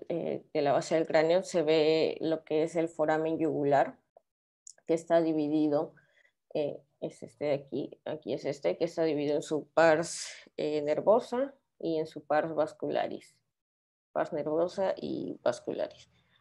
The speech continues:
Eh, la pars nervosa, como había dicho, eh, va, es donde llega el nervio glosofaringio y por donde sale,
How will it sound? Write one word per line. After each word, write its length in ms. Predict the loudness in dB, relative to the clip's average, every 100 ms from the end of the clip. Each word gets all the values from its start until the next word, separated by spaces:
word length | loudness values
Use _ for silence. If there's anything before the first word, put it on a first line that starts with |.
| _ _ _ _
Eh, 260 | 4 6 6
la 260 | 6 4 6
pars 420 | 6 6 0 2
nervosa, 760 | 6 8 8 8 6 -2 -4 _
como 280 | -2 0 2
había 280 | 4 4 4
dicho, 420 | 2 -2 -2 0
eh, 280 | 0 -2 -4 _ _ _ _ _
va, 580 | -2 2 4 2 0 -2 2
es 160 | 4
donde 280 | 6 6 4
llega 320 | 4 6 8
el 120 | 6
nervio 320 | 4 2 2 2
glosofaringio 800 | 0 -2 -2 0 0 0 0 -2
y 60 |
por 160 | 0 -2
donde 260 | 0 -2
sale, 480 | 4 8 8 6 -2